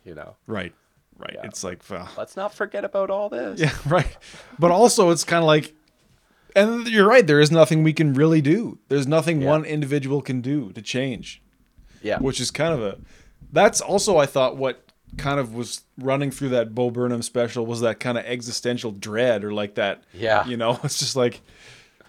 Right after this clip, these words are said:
Speaker 2: I'm, being stuck in the room was the perfect image for that, you know?
Speaker 1: Yeah, yeah. And, and I think, like, like,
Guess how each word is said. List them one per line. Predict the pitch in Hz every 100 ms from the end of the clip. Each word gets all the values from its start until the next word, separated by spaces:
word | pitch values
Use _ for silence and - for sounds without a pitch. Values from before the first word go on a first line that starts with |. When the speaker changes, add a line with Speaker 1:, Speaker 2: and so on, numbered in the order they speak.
| _ -
Speaker 2:
I'm, | 151 160 202 _ 170 131
being | 180 226
stuck | - 196 180
in | 165
the | 139
room | 165 180
was | 127
the | 123
perfect | 156 147 135 107 120 _ _ _ _ _ _ _ _ _ _ _ _
image | 160 175 151 104
for | 110
that, | 95 82 73 _ _
you | - 113
know? | 131 156
Speaker 1:
Yeah, | 110 131 123 120 _ _
yeah. | 120 156 131 -
And, | 110 123
and | 131 127
I | 120
think, | - 127 143
like, | 120 - _ _
like, | 110 113